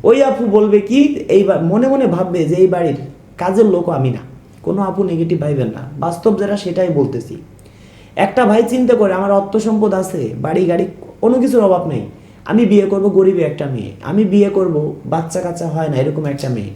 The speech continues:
আমি বিয়ে করব যার পৃথিবীতে কেউ নেই এরকম একটা মেয়ে", যাদের অর্থ সম্পদ আছে। আর অনেক আপুরা আছে, অর্থ সম্পদ আছে,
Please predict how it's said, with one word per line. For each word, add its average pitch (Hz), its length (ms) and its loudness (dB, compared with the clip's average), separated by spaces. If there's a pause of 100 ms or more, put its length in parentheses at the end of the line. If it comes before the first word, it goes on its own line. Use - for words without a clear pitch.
(440)
আমি 220 220 4
বিয়ে 226 200 6
করব 202 340 4
যার 185 220 0
পৃথিবীতে 196 420 0
কেউ 175 220 0
নেই 135 280 -2
এরকম 214 300 2
একটা 160 220 -6
মেয়ে", 113 200 -6 (300)
যাদের 175 320 -2
অর্থ 196 220 0
সম্পদ 202 360 0
আছে। 120 260 -2 (680)
আর 127 100 -6 (100)
অনেক 262 300 2
আপুরা 226 340 2
আছে, 208 220 0
অর্থ 185 240 0
সম্পদ 202 360 2
আছে, 240 420 2